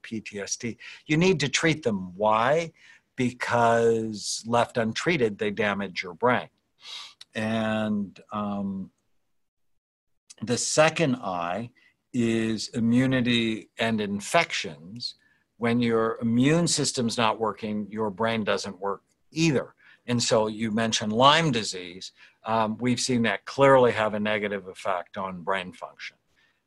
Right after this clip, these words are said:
And so getting that properly diagnosed and treated is, uh,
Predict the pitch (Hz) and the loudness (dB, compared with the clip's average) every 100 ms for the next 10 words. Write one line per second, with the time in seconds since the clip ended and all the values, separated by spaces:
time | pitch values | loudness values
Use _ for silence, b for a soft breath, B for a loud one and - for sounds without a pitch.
0 | _ 104 104 98 - 104 98 117 113 110 | _ -6 -6 -6 -4 -4 2 2 2 2
1 | 104 98 - 113 107 117 107 104 95 107 | 0 -2 -2 0 0 -2 -2 -4 0 4
2 | 113 110 107 101 - 107 - - 127 107 | 4 2 -2 -2 -6 -8 -6 0 0 0
3 | 101 98 90 - - 104 98 90 87 87 | -2 -6 -4 -2 -2 -2 -4 -4 -6 -12